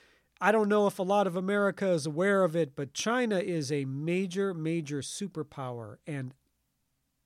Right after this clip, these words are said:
our, our media does not pro-, uh, portray, portray it that way. Yeah, China,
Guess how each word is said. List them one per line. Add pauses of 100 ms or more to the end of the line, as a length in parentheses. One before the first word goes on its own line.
(180)
our,
our
media
does
not (300)
pro-, (140)
uh, (240)
portray, (160)
portray
it
that
way. (960)
Yeah,
China,